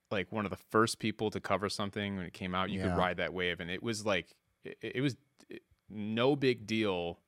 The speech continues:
Speaker 1: to get twenty, thirty thousand views just like that. Like,
Speaker 2: Yeah.
Speaker 1: you know, and I, the couple hit seventy, eighty, and then I put one out and only got fifteen, and I'd be disappointed. I mean, now if I got, if I get a,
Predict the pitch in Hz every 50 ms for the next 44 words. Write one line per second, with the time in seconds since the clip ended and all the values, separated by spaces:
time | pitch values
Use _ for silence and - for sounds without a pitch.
0 | _ _ - - 110 92 - 113 107 101 92 - - - 107 104 101 101 98 -
1 | - 107 101 95 95 92 - 95 87 90 90 87 90 85 82 82 90 87 87 85
2 | 85 82 82 82 - - - _ _ _ _ _ - - - - 104 - - 92
3 | 82 - - 78 78 - - _ - - 90 78 69 107 101 95 87 82 98 -
4 | _ _ _ _ _ _ - 107 104 101 95 90 90 90 90 90 101 95 104 98
5 | - 117 104 - 110 104 90 95 101 - - - 117 104 101 101 95 92 92 -
6 | 107 107 107 110 107 107 101 104 104 - - _ _ _ _ _ - - 107 95
7 | 101 104 107 107 104 101 98 - - 139 110 - 101 98 101 101 95 - 90 98
8 | 95 95 92 90 85 - - 120 - - - - 110 104 98 92 90 85 92 90
9 | - 98 - - 95 - - 98 92 87 85 82 87 95 87 87 95 101 104 113
10 | 120 120 120 113 - 107 101 101 98 87 85 - - - 107 98 - 113 113 110
11 | 101 87